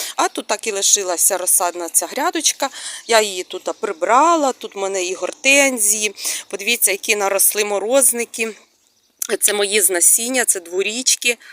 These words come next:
Е, звісно, вони ще квітнути не будуть. Е, це мої спіреї, е, м, ма-, мабуть, Голдер Принцес. Також я прикопувала гілочки, ось іще, е, гілочки начеренкувала.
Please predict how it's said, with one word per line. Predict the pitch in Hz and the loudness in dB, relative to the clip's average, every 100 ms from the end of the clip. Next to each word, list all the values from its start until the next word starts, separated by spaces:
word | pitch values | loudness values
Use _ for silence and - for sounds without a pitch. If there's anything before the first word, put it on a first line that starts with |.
| - - - 208 | -20 -20 -14 -8
Е, | 190 185 | -4 -4
звісно, | 208 202 | -2 -2
вони | 190 190 | -2 0
ще | - 196 | 0 0
квітнути | 196 202 185 190 | -6 -6 -4 -4
не | 180 | -4
будуть. | 165 214 262 233 - 220 190 190 196 _ - - - - | -6 -8 -6 -6 -6 -8 -10 -14 -14 _ -20 -18 -18 -4
Е, | 202 190 | -2 2
це | 269 | 2
мої | 254 208 185 196 | 0 -4 -2 2
спіреї, | - - 190 214 254 285 247 254 240 233 | 2 0 0 2 4 2 2 0 -2 -4
е, | |
м, | 226 220 214 214 208 - - 64 - - - 185 196 | -4 -4 -6 -8 -10 -10 -10 -12 -12 -14 -10 -8 -4
ма-, | 214 185 | -2 -2
мабуть, | 208 214 202 202 | 0 -2 -2 -6
Голдер | 208 208 208 - _ | -6 -4 -6 -6 _
Принцес. | 202 175 160 - 170 - 175 - - - - - | -4 -2 0 0 2 2 0 -6 -12 -12 -6 -2
Також | 208 190 220 | -2 0 2
я | 202 | 2
прикопувала | - 190 196 - 185 190 185 | -2 -8 -8 -6 -2 0 0
гілочки, | 175 196 185 - - 226 254 302 _ - - - | -2 -4 -2 0 -2 0 -2 -2 _ -20 -18 -6
ось | 190 202 | 0 2
іще, | - - 208 | 4 4 4
е, | 175 - 160 165 | 2 -2 -6 -6
гілочки | 175 190 185 - 196 | -4 -4 -4 -6 -4
начеренкувала. | 185 - 196 185 180 180 180 233 302 302 247 | -4 -2 -2 -4 -8 -8 2 4 6 4 0